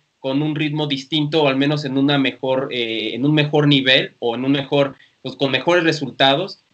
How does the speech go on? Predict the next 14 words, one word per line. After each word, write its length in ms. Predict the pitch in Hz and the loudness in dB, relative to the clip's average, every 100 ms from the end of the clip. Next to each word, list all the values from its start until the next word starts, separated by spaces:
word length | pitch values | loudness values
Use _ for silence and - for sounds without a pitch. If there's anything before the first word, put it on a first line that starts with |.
| _ | _
y 120 | - 139 | -2 0
pues 240 | 143 143 | 0 2
ha 120 | 147 | 2
sido 320 | 147 160 156 135 | 2 2 2 2
el, 240 | 120 123 | -2 -4
el 180 | 117 113 | -4 -2
marca-, 380 | 113 113 120 120 | -4 -4 -6 -4
el 540 | 117 110 110 107 104 | -4 -2 -2 -2 -4
partido, 560 | - 120 - 131 135 131 | -2 -2 0 0 2 0
eh, 200 | 117 110 | -4 -10
pues, 160 | - 113 | -12 -8
adverso, 460 | 113 113 123 113 117 | -6 0 0 0 -2
¿no? 80 | |
Entonces, 360 | 147 165 165 - | 2 2 2 -2